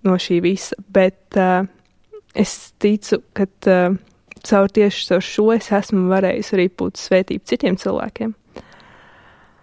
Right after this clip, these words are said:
Jo epilepsijas dēļ man ir bijis, ā, viens ir, es pati zinu, kā ir, kad nevar izdarīt lietas. Es esmu iecietīgāka pret citiem. Es viņus vairāk uzklausu. Es esmu,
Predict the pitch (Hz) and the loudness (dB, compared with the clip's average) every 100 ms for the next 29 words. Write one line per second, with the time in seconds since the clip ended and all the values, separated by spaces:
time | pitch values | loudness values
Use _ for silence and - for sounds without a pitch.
0 | _ - - _ _ 208 196 185 185 180 | _ -20 -20 _ _ 4 6 6 4 2
1 | 202 _ _ _ _ _ - - 202 202 | -2 _ _ _ _ _ -20 -4 0 2
2 | 214 202 190 185 - 196 208 196 180 185 | 2 2 0 0 0 2 4 4 2 2
3 | 196 185 185 - - 190 170 180 - _ | 0 0 -4 -10 -2 0 2 -2 -8 _
4 | _ _ _ _ _ _ _ - - 214 | _ _ _ _ _ _ _ -20 -2 4
5 | 214 202 180 - - - 202 214 - 208 | 4 2 -2 -4 -8 -2 0 0 0 -2
6 | 185 185 190 - 190 196 196 190 185 196 | 2 2 0 -2 -2 -2 -2 -2 -2 -4
7 | - 196 190 - - - - - _ _ | -6 -6 -2 -2 -4 -12 -20 -20 _ _
8 | _ - - - 202 202 202 185 196 - | _ -20 -12 -2 -2 2 2 4 2 0
9 | 190 185 196 - - 190 - 196 - 214 | -2 0 -2 -4 -8 -10 -10 -8 -6 -8
10 | - _ - - - - 202 196 190 196 | -10 _ -20 -20 -20 -10 0 0 2 2
11 | 196 196 - 190 - - 208 - - - | 2 0 -2 -6 -2 -2 -2 -6 -10 -8
12 | 214 208 - 196 190 | -6 -6 0 2 2